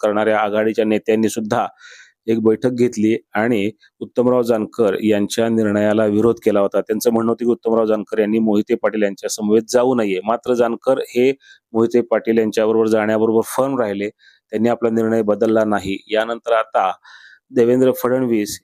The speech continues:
यांनी या अन्य नेत्यांशी बैठक घेतली, चर्चा केली आणि भाजपच्या पाठीशी आपली ताकद लावावी अशी त्यांना विनंती केली आहे. कारण याच ठिक-, पंतप्रधान नरेंद्र मोदी यांची तीस एप्रिल रोजी सभाही होत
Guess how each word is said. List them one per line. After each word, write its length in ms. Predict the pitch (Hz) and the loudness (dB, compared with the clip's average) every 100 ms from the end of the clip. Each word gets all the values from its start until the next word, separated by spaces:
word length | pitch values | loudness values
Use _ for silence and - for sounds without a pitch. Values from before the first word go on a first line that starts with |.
| - | 0
यांनी 440 | 117 110 117 120 113 | 2 2 2 4 2
या 180 | 113 - | 2 0
अन्य 180 | 123 123 | 0 0
नेत्यांशी 560 | 120 - 110 110 - 120 | 0 0 -2 -2 0 0
बैठक 400 | 117 107 - 113 113 | 2 0 0 -4 0
घेतली, 340 | 110 - 113 | -2 0 0
चर्चा 360 | 113 110 101 117 | 0 -2 0 -4
केली 360 | 110 107 98 101 | -2 -4 -4 -4
आणि 260 | 104 110 117 | -2 0 0
भाजपच्या 600 | 117 101 110 110 107 113 | 0 0 0 0 0 -2
पाठीशी 480 | - 107 - 107 113 | -2 -4 -4 -4 -2
आपली 200 | 107 107 | -2 -6
ताकद 320 | - 101 110 107 | -6 -4 -4 0
लावावी 380 | 104 101 101 107 | 0 0 0 0
अशी 140 | 98 | 0
त्यांना 180 | 110 104 | 0 2
विनंती 320 | 110 120 117 | 2 0 -4
केली 240 | - 113 | -4 0
आहे. 60 | 113 - | 0 0
कारण 220 | 117 120 | -2 0
याच 260 | 120 139 - | 0 -2 -4
ठिक-, 180 | 131 - | -4 -2
पंतप्रधान 440 | 131 131 131 113 98 - - - - | 0 0 0 -2 -8 -16 -20 -12 -2
नरेंद्र 300 | 120 131 127 | 2 2 2
मोदी 480 | 120 117 120 104 - 113 | 2 2 2 0 -2 -4
यांची 500 | 107 110 - 101 - _ _ _ _ _ - | -2 -2 -2 -2 -4 _ _ _ _ _ 0
तीस 300 | 139 143 - _ | 0 0 -6 _
एप्रिल 300 | - - 117 | -2 -2 -2
रोजी 360 | 117 117 110 107 - _ | 0 0 0 -2 -6 _
सभाही 420 | - 117 113 120 | -4 -2 0 0
होत 180 | 127 117 | 2 0